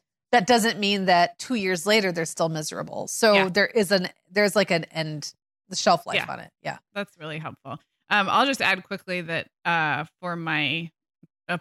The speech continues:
Speaker 2: you know, turning thirteen-year-old, a lot of the physical, like, puberty stuff happened relatively early. So I feel like I got a window into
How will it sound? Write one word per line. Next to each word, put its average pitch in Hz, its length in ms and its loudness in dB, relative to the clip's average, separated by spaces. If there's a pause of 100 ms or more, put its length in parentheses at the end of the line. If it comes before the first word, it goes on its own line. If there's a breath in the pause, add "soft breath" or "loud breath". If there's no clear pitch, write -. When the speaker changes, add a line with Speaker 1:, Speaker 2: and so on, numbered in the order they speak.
(160)
Speaker 2:
you 185 100 -6
know, 143 120 -2
turning 180 360 -2
thirteen-year-old, 170 880 0
a - 80 -2
lot 180 220 2
of 175 180 -2
the 170 100 -4
physical, 185 760 -2
like, - 260 -2
puberty 185 440 -2
stuff 160 280 -2
happened 156 320 -6
relatively 151 580 -6
early. 151 320 0
So 190 200 0
I 160 140 2
feel 254 260 0
like 214 160 2
I 180 80 2
got 160 220 -2
a 160 60 -2
window 156 380 -2
into 156 600 -4